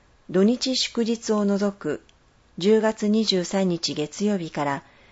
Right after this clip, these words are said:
十一月十五日水曜日までの正午から午後一時までを除く午前八時三十分から午後四時までに、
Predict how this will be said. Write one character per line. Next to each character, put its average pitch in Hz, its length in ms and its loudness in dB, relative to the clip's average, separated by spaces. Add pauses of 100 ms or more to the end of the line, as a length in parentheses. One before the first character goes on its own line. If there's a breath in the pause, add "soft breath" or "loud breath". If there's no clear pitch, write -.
(220 soft breath)
十 208 260 4
一 226 240 -2
月 208 300 -2
十 202 200 0
五 208 120 0
日 170 280 -2
水 208 300 0
曜 233 140 2
日 185 120 -2
ま 151 140 -2
で 120 140 -4
の 110 200 -4 (920 soft breath)
正 277 300 4
午 233 140 0
か 180 140 0
ら 170 100 2
午 226 140 2
後 214 200 0
一 226 240 -6
時 247 120 -4
ま 214 120 0
で 185 100 0
を 170 100 0
除 165 300 -2
く 156 280 -6 (180)
午 226 160 2
前 190 220 -2
八 185 340 -6
時 240 160 -6
三 208 260 -4
十 196 140 -2
分 175 300 -4
か 165 120 -4
ら 147 160 -2
午 202 140 -4
後 208 160 0
四 202 160 0
時 175 140 -4
ま 156 160 -2
で 120 100 -6
に、 110 220 -8